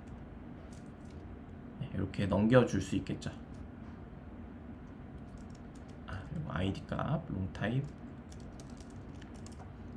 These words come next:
하고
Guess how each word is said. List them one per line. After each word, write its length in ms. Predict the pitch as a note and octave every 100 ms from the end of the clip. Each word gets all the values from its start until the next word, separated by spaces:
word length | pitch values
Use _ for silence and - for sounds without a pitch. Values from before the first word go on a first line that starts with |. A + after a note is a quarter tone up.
| - - - - - - - - - - - - - - - - - -
하고 500 | - C3+ D#3+ E3+ F3+